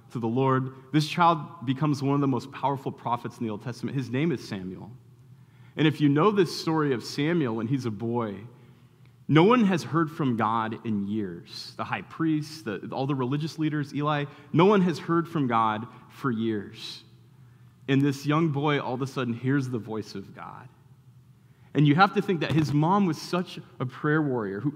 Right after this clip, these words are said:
urgently, fervently prays to God. That has to, like, that, that Samuel is in tune to the voice of God has to be because of the prayers of his mother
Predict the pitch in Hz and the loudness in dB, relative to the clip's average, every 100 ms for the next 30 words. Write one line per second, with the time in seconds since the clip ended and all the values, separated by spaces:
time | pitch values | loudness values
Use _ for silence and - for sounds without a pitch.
0 | - 175 185 160 139 131 - - 196 175 | 0 2 2 2 -2 -4 -8 -6 -2 -2
1 | 147 123 - 170 175 180 - - 113 127 | -2 -4 -6 -2 0 0 -4 -12 -8 -4
2 | 120 110 98 - - - - - - - | -4 -4 -8 -18 -20 -20 -20 -20 -12 0
3 | 160 143 170 165 - 156 - - - 151 | 0 4 2 2 0 0 0 -14 0 4
4 | 147 - - 170 - - 160 - - - | 4 2 2 2 0 0 0 0 -8 -2
5 | 190 214 220 202 170 135 120 - - - | 2 4 4 4 4 0 -2 -12 -20 -6
6 | 139 135 135 127 - 165 135 107 104 131 | -2 0 0 0 2 4 4 2 -4 -8
7 | - - - - 139 120 120 120 - 113 | -14 -20 -18 -6 -2 -2 0 -2 -2 -10
8 | 95 98 92 95 - - - - _ _ | -6 -6 -8 -12 -18 -20 -20 -20 _ _
9 | - - - - - 185 180 185 160 143 | -20 -20 -20 -12 -6 -4 -4 -2 0 0
10 | 131 143 127 117 - - 165 190 190 185 | 0 0 0 -4 -6 -6 -2 0 0 0
11 | - - - 139 151 139 135 127 123 120 | -6 -20 -10 -4 -2 -2 -2 -2 -2 -2
12 | 101 | -8